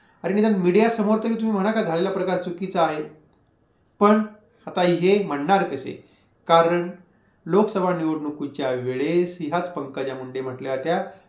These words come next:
"कुठेही तो वाल्मिक कराड, धनंजय मुंडेचं याच्याशिवाय पान हालत नाही." आणि हा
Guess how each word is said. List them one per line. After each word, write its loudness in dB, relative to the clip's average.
"कुठेही 2
तो 0
वाल्मिक -2
कराड, -4
धनंजय 2
मुंडेचं -4
याच्याशिवाय -4
पान -4
हालत -10
नाही." -20
आणि -6
हा 4